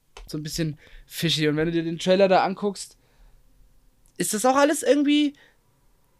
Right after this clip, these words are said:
weird, so dieses, ähm, Sauron-Ding und so und dieses, ich weiß nicht, das, das hört sich so nach so einer, das wird so eine richtig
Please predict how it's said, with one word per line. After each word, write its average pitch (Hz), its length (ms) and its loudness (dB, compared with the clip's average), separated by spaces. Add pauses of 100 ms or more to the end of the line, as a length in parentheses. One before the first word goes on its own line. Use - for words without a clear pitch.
(580)
weird, 196 360 4
so 165 140 -2
dieses, 156 480 -6
ähm, 139 380 0 (1600)
Sauron-Ding 190 1120 4
und 175 260 0
so 180 280 2
und 170 120 -2
dieses, 151 360 -10 (960)
ich - 120 -12
weiß 110 160 -6
nicht, - 120 -12
das, 117 200 -8
das - 160 -10
hört 151 160 2
sich 147 120 -8
so 160 80 -4
nach 143 140 -2
so 143 120 -6
einer, 135 240 -4 (600)
das - 160 -10
wird 202 140 -4
so 190 60 2
eine 185 140 2
richtig 208 440 -4